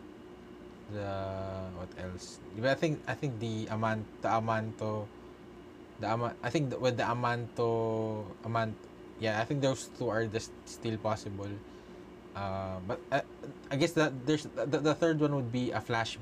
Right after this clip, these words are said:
uh, a recap or flashback of Gin's memories of, of the Amanto War. I think that, that would be one of, would be my, one of my favorite, um, arcs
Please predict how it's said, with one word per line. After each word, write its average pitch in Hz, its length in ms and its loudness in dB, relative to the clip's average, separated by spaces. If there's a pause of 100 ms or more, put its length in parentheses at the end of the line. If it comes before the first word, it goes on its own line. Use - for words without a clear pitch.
(140)
uh, 107 400 2 (440)
a 120 60 4
recap 113 440 4
or 113 100 2
flashback 110 600 2
of 104 200 -4 (140)
Gin's 110 520 -2 (580)
memories 110 680 2
of, 107 240 0 (100)
of - 160 -6
the 113 80 4
Amanto 104 440 0
War. 87 200 -2
I 110 80 0
think 135 260 2
that, 117 180 4 (380)
that 127 240 2
would 117 200 0
be 110 240 0
one 113 200 2
of, 113 80 -4 (120)
would 113 220 2
be 117 100 2
my, 110 140 2
one 110 240 4
of 110 180 -6
my 104 140 -2 (480)
favorite, 120 460 4 (220)
um, 104 360 2 (640)
arcs 120 400 2